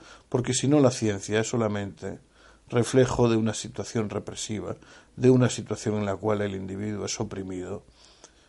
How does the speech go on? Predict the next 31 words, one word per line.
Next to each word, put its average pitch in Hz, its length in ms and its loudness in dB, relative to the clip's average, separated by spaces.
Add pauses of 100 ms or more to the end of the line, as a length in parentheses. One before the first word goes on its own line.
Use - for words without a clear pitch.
(400)
eliminado. 92 720 -4 (760)
En 113 140 -2
ese 127 220 4
momento 143 480 6
vivimos 123 400 4
una 117 160 2
situación 110 580 -2
bien 110 160 -2
clara, 98 440 -2 (280)
pero 117 160 4
aquí 131 200 0
debo 135 280 8
detenerme, 107 600 0
pues 120 200 0
me 120 80 4
gustaría 117 480 2
que - 60 -8
comenzase 110 640 -2
la 101 100 -6
discusión 110 580 -4 (540)
y 123 80 -4
también 127 320 6
porque 120 260 0
Suárez 110 400 2
me 107 120 -2
informa 110 420 0
que 107 140 -2
ya 110 100 2
tenemos 107 380 -4
que - 100 -8
terminar 98 560 -6